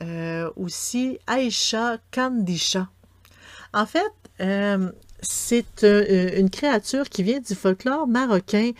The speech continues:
Elle est autant mythique que historique. J'en parle parce qu'il y a aussi le côté mythique, mais il y aurait, on dit qu'il y aurait une histoire en arrière de ça.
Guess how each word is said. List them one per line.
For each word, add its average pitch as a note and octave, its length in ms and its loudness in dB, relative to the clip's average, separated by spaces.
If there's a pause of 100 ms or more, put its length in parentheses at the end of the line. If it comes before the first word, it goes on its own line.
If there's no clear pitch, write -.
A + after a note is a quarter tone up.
(240)
Elle F3+ 180 6
est A#3+ 140 4
autant A#3 400 2 (140)
mythique G3 420 4
que - 120 2
historique. G3 580 2
J'en F#3 200 4
parle C#4 300 0
parce - 240 0
qu'il G#3 220 4
y F#3 80 6
a F3+ 40 8
aussi F#3+ 220 2
le B3+ 120 6
côté F#3+ 320 2
mythique, A3+ 600 2 (340)
mais B3 560 8
il F#3+ 180 2
y B3+ 80 6
aurait, B3+ 480 6 (420)
on D#4+ 260 2
dit F#3+ 320 2
qu'il - 220 2
y - 20 6
aurait G3+ 200 4
une A3 120 2
histoire G3+ 520 -2
en E3+ 140 -2
arrière F#3 360 2
de F#3 160 4
ça. - 240 -6